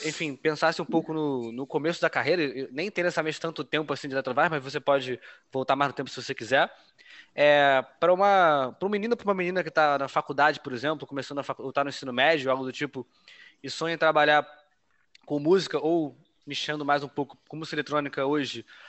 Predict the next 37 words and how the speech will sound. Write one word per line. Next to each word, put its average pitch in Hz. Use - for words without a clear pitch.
é, 123
acho 135
que -
o -
mercado 170
já 175
evoluiu 156
um -
pouco 147
mais, 151
né? 139
Tem 156
oportunidade 143
hoje 131
pra 135
isso, 165
mas 156
qual 220
dica 208
você 190
daria 170
pra, 147
pra 147
essas 143
pessoas? 170
E 165
a 135
gente 147
geralmente 156
gosta 151
de 147
colocar 147
essa 147
pergunta 135
da 147
seguinte 147
forma: 123